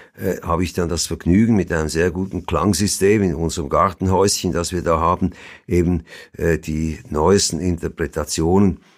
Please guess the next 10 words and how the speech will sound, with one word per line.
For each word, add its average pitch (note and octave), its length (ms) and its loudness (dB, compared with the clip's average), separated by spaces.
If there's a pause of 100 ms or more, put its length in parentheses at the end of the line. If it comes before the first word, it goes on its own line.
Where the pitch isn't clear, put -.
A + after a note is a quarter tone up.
(200)
äh, F2 140 -8
der D#2 140 -2
Klassik - 640 -2 (460)
zu - 220 -2
erleben. G2+ 460 4 (500)
Ich - 60 -18
bin F2+ 120 2
ein F2 140 2
großer F#2 340 2
Fan F#2 560 2